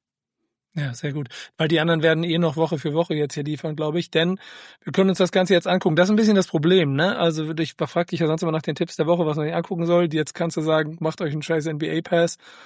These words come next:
und guckt einfach jedes Spiel um zwei Uhr nachts, wenn ihr wollt, oder guckt euch die Real Lives an. Und da ist ja eigentlich eher die Frage, weil es kommt ja jetzt gefühlt jeden Tag ein Spiel. Ähm,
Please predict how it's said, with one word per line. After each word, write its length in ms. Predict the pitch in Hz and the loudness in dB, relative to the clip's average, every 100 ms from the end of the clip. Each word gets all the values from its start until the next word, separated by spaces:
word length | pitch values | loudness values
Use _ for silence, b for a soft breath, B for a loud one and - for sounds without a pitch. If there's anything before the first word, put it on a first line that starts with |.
| B B B _ | B B B _
und 260 | 165 160 - | -2 -2 -2
guckt 260 | 170 - | -4 0
einfach 200 | 160 151 | 0 0
jedes 200 | 160 160 | 0 -2
Spiel 220 | - 170 | -2 -4
um 80 | 160 | -4
zwei 220 | 151 165 | -2 0
Uhr 60 | 156 | 2
nachts, 280 | 156 160 - | 0 -2 -2
wenn 100 | 170 | 0
ihr 120 | 170 | 2
wollt, 300 | 180 208 - | 2 2 0
oder 320 | 160 170 170 | -2 2 2
guckt 240 | - 180 170 | 0 -4 -2
euch 180 | 165 - B B B - | -2 -6 B B B -6
die 100 | 175 | -2
Real 240 | 175 196 196 | 0 2 4
Lives 300 | 156 143 - | 2 2 -2
an. 120 | 156 | -2
Und 160 | 147 | 0
da 140 | 160 190 | 4 4
ist 100 | 196 | 4
ja 80 | 180 | 2
eigentlich 220 | 165 185 | 0 0
eher 160 | 190 | 2
die 100 | 214 | 2
Frage, 420 | 151 - 151 160 151 | 0 0 0 0 0
weil 120 | 156 | -2
es 100 | 139 | -2
kommt 160 | 175 | -4
ja 60 | 170 | -2
jetzt 280 | 156 147 - 170 | -2 -4 -8 -12
gefühlt 280 | 156 170 143 | -10 -8 -6
jeden 200 | 160 151 | -4 -2
Tag 320 | 156 180 - | 0 0 0
ein 160 | 165 147 | -6 -6
Spiel. 380 | - 180 208 - b b b b b b _ - | -4 -2 -2 -6 b b b b b b _ 0
Ähm, 420 | 160 160 160 | 2 2 0